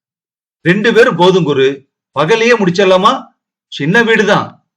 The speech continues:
முஸ்தாக் எப்பனாச்சும் பகல்ல திருடி இருக்கானா? கூச்சா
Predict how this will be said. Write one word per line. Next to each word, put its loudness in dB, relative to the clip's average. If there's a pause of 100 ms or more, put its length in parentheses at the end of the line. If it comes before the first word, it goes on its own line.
(460)
முஸ்தாக் -4
எப்பனாச்சும் 0
பகல்ல -2
திருடி 2
இருக்கானா? -4 (420)
கூச்சா 0